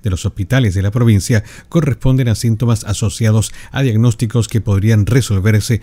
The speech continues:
en la atención primaria, siendo frecuente escuchar que existen demoras, pero esto obedece a la categorización de las atenciones que da prioridad a quienes no puedan esperar y se enfrentan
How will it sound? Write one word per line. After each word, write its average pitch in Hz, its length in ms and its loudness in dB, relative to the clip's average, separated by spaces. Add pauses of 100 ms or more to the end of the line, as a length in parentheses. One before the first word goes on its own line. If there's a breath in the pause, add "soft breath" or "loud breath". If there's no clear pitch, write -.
(200 loud breath)
en 127 140 -2
la 107 80 2
atención 90 500 -2
primaria, 98 640 0 (260 loud breath)
siendo 104 400 2
frecuente 101 480 0
escuchar 123 480 -2
que 107 100 -2
existen 101 560 -2
demoras, 147 520 4 (240 loud breath)
pero 127 180 2
esto 123 220 0
obedece 120 480 2 (200 loud breath)
a 120 140 -2
la 123 160 -2
categorización 123 880 -2
de 135 80 0
las 107 180 -2
atenciones 110 520 0
que 104 160 -4
da 110 260 -2
prioridad 113 580 2 (240 loud breath)
a 95 120 -4
quienes 113 340 0 (220 loud breath)
no 135 340 4
puedan 143 240 2
esperar 120 420 2
y 92 80 0
se 104 120 -4
enfrentan 120 520 0